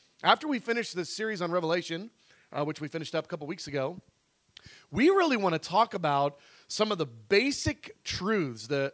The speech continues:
the foundational messages that formed this community, that caused this community to become what it is." And as I started to process that, I, I kinda made a list of what are those messages? What are some of the things that in the early days of the prayer room,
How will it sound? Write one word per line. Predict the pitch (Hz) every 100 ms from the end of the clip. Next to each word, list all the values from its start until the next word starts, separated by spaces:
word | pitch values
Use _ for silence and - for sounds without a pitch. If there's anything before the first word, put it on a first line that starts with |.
| 135
the | 131
foundational | 190 180 147 117 208 269 - 311 277
messages | 240 196 208 - 185 123 107 110 110 - - - - -
that | 160 170
formed | - - 220 262 269 196
this | 202 -
community, | - 160 156 147 117 - 131
that | 170 -
caused | - 202 277 285 180
this | 233 -
community | 196 190 208 208 185
to |
become | 160 160 196 190
what | 175
it | 151 -
is." | 196 127 160 214 - - - - -
And | 202 233
as | 233 262 233
I | 214
started | 208 - 339 330
to | 220
process | - 214 262 - 190 156
that, | 170 160
I, | 180 175
I | 160
kinda | 214 170
made | 202
a | 170
list | 139 214 214 -
of | 151 120 _ - -
what | 220 277
are | 269
those | 233 143
messages? | 147 131 131 -
What | 160 277
are |
some | 311 330
of | 247
the |
things | 180 214 214 156
that | 170 - - _
in | - 220
the | -
early | 208 262 302 285
days | 190 214 180 139 143
of | 160
the | 147
prayer | 180 190
room, | 180 131 135